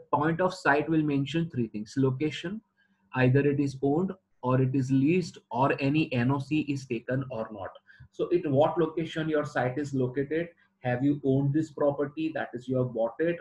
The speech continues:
or have you taken it from someone? Then what are the lease requirement, le-, uh, leasing documentation? And then if at all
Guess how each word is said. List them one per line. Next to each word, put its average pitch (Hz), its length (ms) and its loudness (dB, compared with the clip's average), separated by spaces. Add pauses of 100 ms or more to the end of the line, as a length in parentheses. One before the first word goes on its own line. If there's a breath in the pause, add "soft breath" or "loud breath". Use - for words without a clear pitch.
or 127 180 -2
have 127 220 2
you 135 140 0
taken 135 320 -6
it 135 120 -10
from 131 220 -4
someone? 127 380 -6
Then 131 140 -2
what 113 200 -2
are 123 80 -2
the 123 140 -4
lease 123 340 -2
requirement, 131 460 0
le-, 123 340 -2
uh, 110 80 -10
leasing 117 380 -2
documentation? 135 880 -6 (400 loud breath)
And 143 160 -4
then 156 260 2
if 170 140 0 (120)
at 139 140 0
all 156 180 4